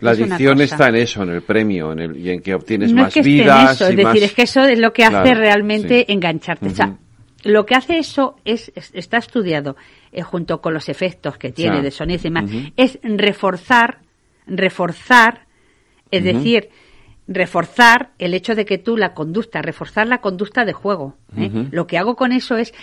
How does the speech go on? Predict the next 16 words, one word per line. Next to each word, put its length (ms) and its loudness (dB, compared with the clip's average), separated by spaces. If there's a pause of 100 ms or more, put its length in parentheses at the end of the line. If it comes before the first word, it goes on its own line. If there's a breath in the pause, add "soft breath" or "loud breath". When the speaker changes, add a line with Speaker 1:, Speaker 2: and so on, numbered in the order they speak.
(120 loud breath)
Speaker 2:
reforzar 840 -2
la 160 -6
conducta 560 -6
del 140 -6
menor 460 -2 (240 soft breath)
para 200 -6
que 120 -10
siga 260 -4
jugando 440 -6
más, 300 -12 (220 soft breath)
efectivamente. 880 -12 (320 loud breath)
Pero 160 2
hay 120 4
una 180 4
cosa 240 -2
importante, 580 -4